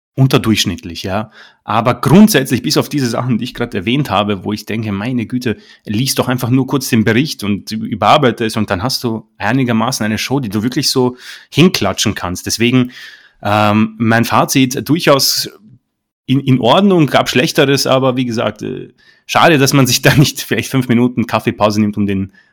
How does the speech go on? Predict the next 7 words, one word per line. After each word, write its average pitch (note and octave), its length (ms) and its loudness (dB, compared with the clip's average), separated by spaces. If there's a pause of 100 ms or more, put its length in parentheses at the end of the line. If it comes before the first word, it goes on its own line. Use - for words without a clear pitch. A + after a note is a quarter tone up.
äh, G2+ 160 -4
um G#2 180 -2
die G2+ 300 -6 (100)
Show-Reihenfolge G#2 880 0
sich G2 220 -8
ein G2 80 -4
bisschen G2 420 -4